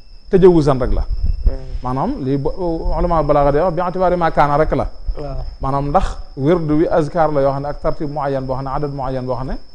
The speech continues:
Speaker 2: Dañu, dañu ko
Speaker 1: ci
Speaker 2: xool ci
Speaker 1: diw lañ
Speaker 2: cosaan
Speaker 1: ko
Speaker 2: la rek.
Speaker 1: njëkkoon a xamee.
Speaker 2: Mhm.
Speaker 1: Waaye léegi bu ñu wax xaqiqatan,
Speaker 2: Mhm.
Speaker 1: doonatul wérdu kooka.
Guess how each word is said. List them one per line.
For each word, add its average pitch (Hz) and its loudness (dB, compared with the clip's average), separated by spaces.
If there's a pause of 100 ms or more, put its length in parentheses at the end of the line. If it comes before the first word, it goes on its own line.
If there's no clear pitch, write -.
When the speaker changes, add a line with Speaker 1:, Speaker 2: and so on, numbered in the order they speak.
(120)
Speaker 2:
Dañu, 156 -4
dañu 160 -2
ko 170 2
Speaker 1:
ci 202 4
Speaker 2:
xool 175 4
ci 226 6
Speaker 1:
diw 233 8
lañ - 4
Speaker 2:
cosaan 175 6
Speaker 1:
ko 135 2
Speaker 2:
la 139 2
rek. 135 4
Speaker 1:
njëkkoon 160 0
a 160 0
xamee. 135 -2 (160)
Speaker 2:
Mhm. 131 -4 (360)
Speaker 1:
Waaye 156 4
léegi 180 4 (260)
bu 151 0
ñu 202 2
wax 202 4 (100)
xaqiqatan, 202 2
Speaker 2:
Mhm. 131 -14
Speaker 1:
doonatul 156 -2
wérdu 185 0
kooka. 156 0